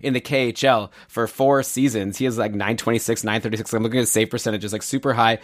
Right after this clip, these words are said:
Looks like he didn't do so well with the Hershey Bears last year in the A H L, only eight ninety-eight save percentage. So we'll have to wait and see. But, like, this is not a nobody. Like, Samsonov was drafted twenty-second overall in two thousand fifteen. I think Washington expects him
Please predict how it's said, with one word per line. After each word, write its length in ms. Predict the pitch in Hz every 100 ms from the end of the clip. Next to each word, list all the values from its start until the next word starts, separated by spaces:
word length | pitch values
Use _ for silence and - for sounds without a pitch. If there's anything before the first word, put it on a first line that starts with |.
| -
Looks 140 | 123
like 100 | 156
he 60 | 123
didn't 240 | 104 127
do 120 | 117 113
so 200 | - 110
well 160 | 110
with 100 | 110
the 100 | 110
Hershey 360 | - 120 - 120
Bears 400 | 101 107 113 113
last 260 | 92 95
year 140 | 107 101
in 80 | 104
the 140 | 110
A 60 | 107
H 220 | 107 -
L, 160 | 92
only 160 | 92 101 104
eight 120 | 82
ninety-eight 280 | 101 101 -
save 160 | 98
percentage. 380 | 92 95 95 - - -
So 220 | 214 170
we'll 100 | 156
have 120 | 175
to 80 | 208
wait 160 | 160 151
and 100 | 143
see. 260 | 143 139 - - -
But, 60 |
like, 120 | 151
this 140 | 151 220
is 80 | 185
not 160 | 165
a 20 |
nobody. 420 | 139 131 113 92 95
Like, 280 | 107 -
Samsonov 440 | - 131 131 147 160
was 100 | 123
drafted 320 | 123 120 117
twenty-second 500 | - 120 - 120 123
overall 420 | 117 117 110 113 - -
in 80 | 113
two 120 | 123
thousand 260 | 120 117
fifteen. 540 | 117 123 - 135 151 160 - -
I 80 |
think 160 | 120 120
Washington 440 | 117 117 123 123
expects 540 | 113 - - 127 131 -
him 300 | 147 147